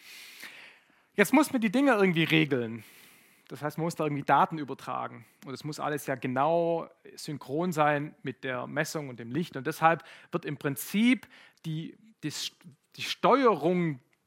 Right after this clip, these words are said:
der Regelung da hinten mit dem gleichen Laserstrahl gemacht. Da wird quasi, die nennen das,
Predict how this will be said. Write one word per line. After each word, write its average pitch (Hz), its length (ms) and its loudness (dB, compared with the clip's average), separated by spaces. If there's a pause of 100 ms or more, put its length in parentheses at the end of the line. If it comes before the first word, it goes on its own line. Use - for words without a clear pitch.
(420)
der 160 200 0
Regelung 196 400 2
da 165 40 0
hinten 160 280 -4 (480)
mit 185 340 2
dem 185 180 4
gleichen 175 320 2
Laserstrahl 160 520 0
gemacht. 131 280 -4
Da 139 80 0
wird 190 140 -6
quasi, 170 540 2 (460)
die 160 280 -8
nennen 190 280 4
das, 180 300 0